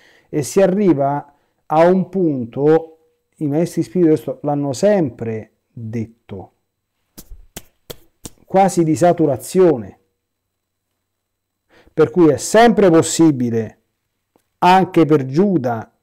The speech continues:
era possibile, convertirsi, pentirsi e tornare indietro. Ma quando la presa del nemico diventa così forte,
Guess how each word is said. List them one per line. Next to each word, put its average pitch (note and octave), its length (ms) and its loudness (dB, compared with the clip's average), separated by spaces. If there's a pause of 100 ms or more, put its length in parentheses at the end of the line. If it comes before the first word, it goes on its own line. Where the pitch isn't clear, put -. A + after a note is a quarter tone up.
(260)
era C#3+ 680 0 (420)
possibile, A#2+ 960 -2 (760)
convertirsi, E3+ 1200 2 (160)
pentirsi D#3 640 -2
e B2+ 40 -10
tornare B2+ 360 -8
indietro. A#2+ 600 -8
Ma G3+ 720 2 (1000)
quando G3+ 500 4
la E3+ 120 6
presa E3 840 2
del D3+ 800 2 (120)
nemico C#3+ 580 0
diventa D3 540 0
così C3 300 -4
forte, C3 720 -2